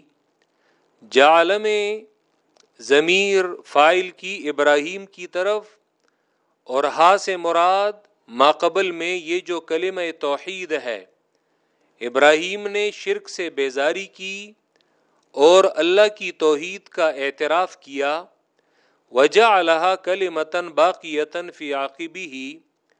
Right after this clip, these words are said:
اور بنایا ابراہیم علیہ السلام نے اس کلمہ توحید کو، اس کلمہ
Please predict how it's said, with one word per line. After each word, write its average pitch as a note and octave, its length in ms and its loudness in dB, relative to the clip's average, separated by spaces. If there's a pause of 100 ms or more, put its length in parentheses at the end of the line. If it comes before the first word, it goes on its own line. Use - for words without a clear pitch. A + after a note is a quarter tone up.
(440)
اور B2 200 -2
بنایا E3+ 480 4
ابراہیم F3 720 0
علیہ E3 360 -6
السلام D#3+ 600 -6
نے D#3+ 300 -8
اس C#3+ 200 -12
کلمہ F#3+ 400 -4 (180)
توحید F#3 640 -6
کو، A2 320 -6 (1080)
اس A#2 180 -10
کلمہ G3 360 2